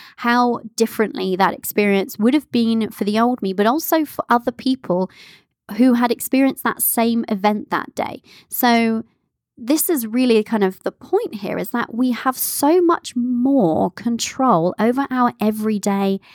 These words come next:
experience than we think. So I could not have prevented that train from derailing and my train being cancelled,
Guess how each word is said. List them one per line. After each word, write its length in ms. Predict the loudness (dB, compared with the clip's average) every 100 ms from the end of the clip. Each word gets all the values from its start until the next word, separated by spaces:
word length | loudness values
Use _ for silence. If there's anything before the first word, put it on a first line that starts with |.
| -10
experience 1160 | -4 -4 -4 -4 -6 -2 0 4 2 0 -4 -6
than 180 | -4 -2
we 120 | -2
think. 380 | 0 0 0 -2 -16 -20 -8
So 220 | -2 0
I 100 | 0
could 240 | 0 -2 2
not 220 | 0 0
have 160 | -6
prevented 1160 | -4 -2 -2 0 2 2 0 -4 -2 0 0 -2 _ _ _
that 280 | 0 0 -2
train 380 | -4 -2 -2 -2
from 240 | -2 -2
derailing 920 | -2 0 4 6 4 2 0 0 0
and 300 | -2 -2 0
my 100 | 0
train 400 | 0 -2 -2 -2
being 280 | -2 -4 -6
cancelled, 600 | -6 -8 -6 -6 -6 -8